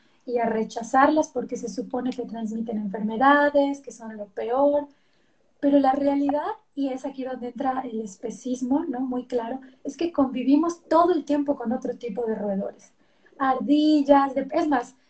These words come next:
en Chapultepec, aquí en la Ciudad de México, es común que la gente diga, "Ay, las ardillas no deberían tal vez", pero ahí van a alimentarlas,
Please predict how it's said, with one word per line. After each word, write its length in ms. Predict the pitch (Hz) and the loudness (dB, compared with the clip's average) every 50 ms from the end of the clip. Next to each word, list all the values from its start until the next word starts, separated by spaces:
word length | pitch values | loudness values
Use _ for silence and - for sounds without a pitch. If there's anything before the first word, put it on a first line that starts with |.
| _ _ - | _ _ -10
en 300 | 254 254 262 247 233 - | -8 -6 -6 -6 -8 -6
Chapultepec, 840 | - 269 247 269 - 254 247 240 - 247 185 - 277 285 302 294 - | -4 -4 -4 -2 0 -2 -2 0 -2 -4 0 4 6 6 6 6 2
aquí 240 | 262 - - 254 254 | -6 -6 -4 -4 -4
en 100 | 254 247 | -4 -2
la 80 | 233 233 | -4 -4
Ciudad 320 | 226 247 240 240 247 240 | -4 -4 -4 -2 -2 -4
de 60 | 233 | -4
México, 640 | 226 247 277 285 269 320 330 - - 254 240 - - _ - - - _ _ | -4 -4 -4 -4 -4 -6 -8 -8 -6 -6 -6 -6 -8 _ -16 -16 -16 _ _
es 240 | - 294 277 277 - | 2 2 2 2 2
común 580 | _ - - 294 262 247 247 277 311 349 370 359 | _ 0 4 4 4 6 6 6 6 6 4 2
que 120 | - 294 | 0 0
la 160 | 247 226 226 - | 0 0 -2 -2
gente 480 | - 262 262 269 302 277 262 262 - 208 | -4 -4 -2 0 0 0 0 0 -4 -6
diga, 240 | 277 269 277 302 349 403 | -4 -4 -2 0 0 0
"Ay, 120 | 403 392 | 0 2
las 140 | 339 302 294 | 0 0 -2
ardillas 380 | 294 285 285 320 311 294 262 233 | -2 -4 -2 -2 0 -2 -2 -2
no 100 | 262 269 | 0 2
deberían 400 | 294 302 294 285 285 294 294 277 | 2 4 2 2 2 2 0 0
tal 160 | - 285 285 | 0 -2 -2
vez", 160 | 294 339 349 - - | 0 -2 -2 -4 -4
pero 140 | 269 240 | -4 -4
ahí 100 | 233 240 240 | -4 -2 -2
van 200 | 233 233 247 247 | -4 -4 -4 -6
a 40 | 226 | -8
alimentarlas, 720 | 226 226 214 214 208 208 - 277 285 311 330 349 349 | -10 -10 -10 -10 -8 -6 -2 0 0 0 0 -2 -4